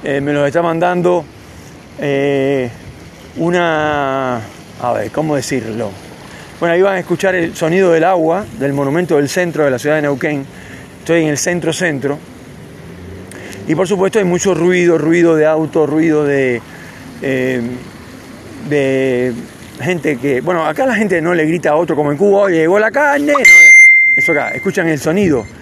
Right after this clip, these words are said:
Bueno, es por, es por eso, lo que está pasando es eso. Que ahí hay una, bueno, una señorita en la época en que la conocí, ahora una señora llamada Sally, que fue mi primer amor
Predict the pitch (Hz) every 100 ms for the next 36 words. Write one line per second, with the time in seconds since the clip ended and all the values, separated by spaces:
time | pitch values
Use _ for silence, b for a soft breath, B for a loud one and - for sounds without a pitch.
0 | B - 127 135 135 147 139 135 143 151
1 | 147 135 131 117 151 143 151 165 160 165
2 | 156 143 - 113 104 - B B B B
3 | B 170 175 175 - - - - 127 139
4 | 180 190 - 151 175 175 160 151 143 139
5 | 127 B B - - - 98 123 143 147
6 | 147 151 151 127 123 123 127 135 143 143
7 | 135 139 147 156 170 208 147 127 135 135
8 | 131 175 170 151 143 202 B B B -
9 | 123 139 151 135 - 180 131 131 - B
10 | B B B B - 156 156 160 180 -
11 | - - 143 160 156 143 143 127 131 147
12 | 156 - 135 147 135 127